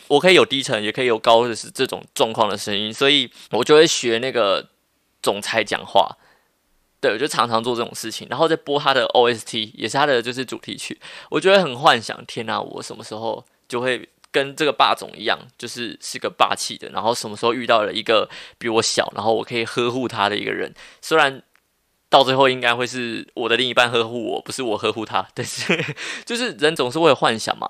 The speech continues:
就是这种感觉。接下来要播的歌曲呢，就是刚刚提到的这些电视剧里面的歌曲。东部最青春活泼的声音，慈大之声，Open Your Mind，就爱教育电台，这里是 Sweet Holiday。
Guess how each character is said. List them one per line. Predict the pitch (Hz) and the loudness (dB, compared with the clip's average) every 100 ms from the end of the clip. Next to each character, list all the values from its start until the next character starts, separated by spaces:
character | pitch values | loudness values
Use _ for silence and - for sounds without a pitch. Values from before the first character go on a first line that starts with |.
| - | -12
就 | - | -8
是 | 180 | -8
这 | 208 | 0
种 | 208 147 | -2 0
感 | 143 - | -2 -2
觉。 | - - _ - - | -10 -16 _ -20 -4
接 | 165 | 0
下 | 185 | 4
来 | 147 | 4
要 | |
播 | 147 156 | 4 2
的 | 143 | 2
歌 | 143 | 0
曲 | 143 117 | -2 -4
呢， | 107 | -6
就 | 104 120 | -4 -6
是 | 120 113 | -6 -4
刚 | 117 | -4
刚 | 113 113 | -2 -4
提 | 110 - | -4 -6
到 | 107 104 | 0 0
的 | |
这 | 98 107 | 0 -10
些 | 107 | -8
电 | 117 | -8
视 | 113 117 | -8 -12
剧 | 113 117 | -10 -10
里 | 98 | -8
面 | 107 | -10
的 | - - | -10 -10
歌 | 101 101 | -8 -8
曲。 | - - - _ - - _ _ | -8 -10 -12 _ -20 -20 _ _
东 | 185 208 | -4 -2
部 | 196 | -2
最 | 175 | -2
青 | 143 160 | -4 -6
春 | 151 - 151 | -8 -8 -10
活 | - | -10
泼 | 101 113 | -10 -8
的 | 107 | -8
声 | 107 120 | -6 -8
音， | 135 143 | -8 -10
慈 | - - - | -12 -12 -4
大 | 95 | -4
之 | 92 95 | -4 -10
声， | 98 147 151 _ _ | -6 -6 -6 _ _
Open | 165 175 202 | -6 -4 -4
Your | 180 | -2
Mind， | 175 175 - - _ | 0 0 -2 -16 _
就 | 135 | -2
爱 | 120 117 | -2 -2
教 | 120 | -4
育 | 120 | -6
电 | 113 113 | -6 -10
台， | 95 92 | -6 -6
这 | 104 127 | -4 -4
里 | 113 | -2
是 | 139 113 | -4 -6
Sweet | - 123 147 | -6 -6 -6
Holiday。 | 160 180 175 135 90 | -4 -4 0 -2 -2